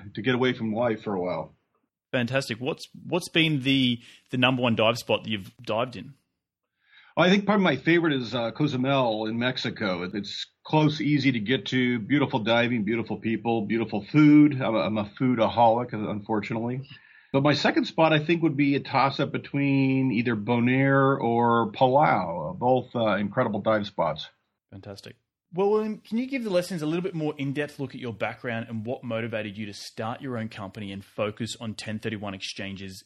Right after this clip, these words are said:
Speaker 2: in relation to U S real estate investing?
Speaker 1: Kind of a, kind of a funny story, I suppose. Uh, I was actually controller of a commercial bank up in Los Angeles, and they had started a, uh,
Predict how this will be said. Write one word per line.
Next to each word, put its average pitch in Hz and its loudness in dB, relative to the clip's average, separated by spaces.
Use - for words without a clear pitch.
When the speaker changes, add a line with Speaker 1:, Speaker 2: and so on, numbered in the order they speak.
Speaker 2:
in 123 -8
relation 107 -6
to 110 -10
U 101 -10
S 101 -10
real 98 -12
estate 104 -10
investing? 104 -10
Speaker 1:
Kind 294 4
of 220 0
a, 185 0
kind 220 0
of 185 0
a 131 -2
funny 127 0
story, 127 -2
I 110 -2
suppose. 151 0
Uh, 131 2
I 165 4
was 160 4
actually 151 2
controller 135 0
of 110 -2
a 110 -2
commercial 127 0
bank 113 0
up 113 -2
in 101 2
Los 104 0
Angeles, 117 2
and 92 0
they 139 4
had 120 2
started 135 2
a, 110 0
uh, 104 -4